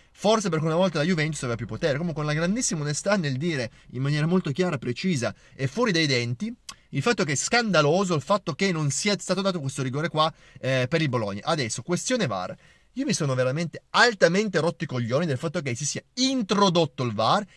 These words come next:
e poi in maniera, eh, assolutamente personale,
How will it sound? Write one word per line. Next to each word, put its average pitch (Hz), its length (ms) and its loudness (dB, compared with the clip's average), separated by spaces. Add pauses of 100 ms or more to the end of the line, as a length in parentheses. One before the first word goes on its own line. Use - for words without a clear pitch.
(160)
e 131 140 -4
poi 160 420 4 (160)
in 160 140 0
maniera, 165 640 4 (460)
eh, 123 360 -2
assolutamente 151 1040 0 (320)
personale, 165 840 4